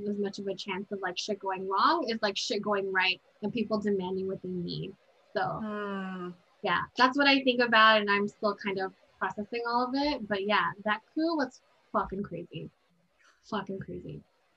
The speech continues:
Speaker 2: Yeah, no, thank you for sharing that. That's such good, like, Cancer moon questions.
Speaker 1: <laughs>
Speaker 2: Like, where in your body are you feeling and, like, processing and, like, need to let go, like, certain things that may have, like, been, like, pinpointed because of this
Speaker 1: Mm.
Speaker 2: coup.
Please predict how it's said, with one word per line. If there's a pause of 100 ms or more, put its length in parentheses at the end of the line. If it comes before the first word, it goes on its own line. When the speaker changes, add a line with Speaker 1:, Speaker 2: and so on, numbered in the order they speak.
(300)
Speaker 2:
Yeah,
no,
thank
you
for
sharing
that.
That's
such
good,
like,
Cancer
moon
questions.
Speaker 1:
<laughs>
Speaker 2:
Like,
where
in
your
body
are
you
feeling
and,
like,
processing
and,
like,
need
to
let
go,
like,
certain
things
that
may
have,
like, (360)
been, (560)
like, (720)
pinpointed
because
of
this
Speaker 1:
Mm.
Speaker 2:
coup.